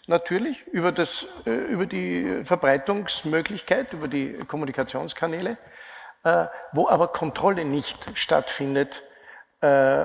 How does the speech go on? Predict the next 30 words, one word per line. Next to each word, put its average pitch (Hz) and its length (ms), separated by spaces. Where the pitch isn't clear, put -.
und 147 220
da 131 120
denke 139 420
ich - 160
mir, 143 1120
äh, 240 220
da 131 160
wird 147 160
so - 360
oft, - 480
äh, - 100
mit 151 180
Vorurteilen 139 720
operiert, 123 680
äh, - 760
dass 151 180
ich 131 80
mir 165 120
denk, 160 360
was 139 160
sagt 135 240
der 147 80
Jurist? 135 580
Gibt's - 280
nur 156 160
eine 170 100
Unschuldsvermutung? 160 1000
Äh, 147 760
dass - 180
man, 156 160